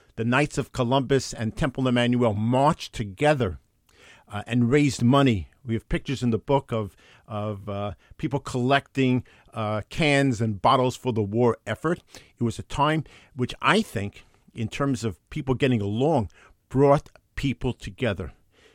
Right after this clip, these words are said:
And if I may tell just one other quick story, there's one incident that's recorded in the book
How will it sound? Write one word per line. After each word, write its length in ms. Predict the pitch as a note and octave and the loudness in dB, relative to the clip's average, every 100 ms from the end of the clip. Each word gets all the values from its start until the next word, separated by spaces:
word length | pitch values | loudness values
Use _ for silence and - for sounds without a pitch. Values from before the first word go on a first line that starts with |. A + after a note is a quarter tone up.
| - | -6
And 120 | B2 | -4
if 80 | A#2+ | -2
I 80 | A#2+ | 0
may 180 | B2+ B2+ | 0 0
tell 300 | - D3+ C3 | 4 4 4
just 180 | B2+ | 0
one 220 | - C#3+ C#3 | 0 2 2
other 180 | B2+ | 2
quick 240 | - C3+ - | 0 -4 -4
story, 480 | - F#3 G#3 A2+ F2 - - - | -2 2 4 2 -2 -14 -20 -6
there's 180 | A#2 G#2 | -4 0
one 240 | C3+ F3+ | 2 2
incident 640 | F3 C3+ A#2+ B2 A#2+ C#3+ - _ _ | 0 -2 -2 -2 -2 -4 -12 _ _
that's 260 | A2 G#2+ B2+ | -6 -6 -6
recorded 380 | - C#3+ C#3 | -4 0 0
in 120 | D3+ E3 | 2 0
the 80 | |
book 380 | - G2+ G#2 - | 0 -4 -6 -10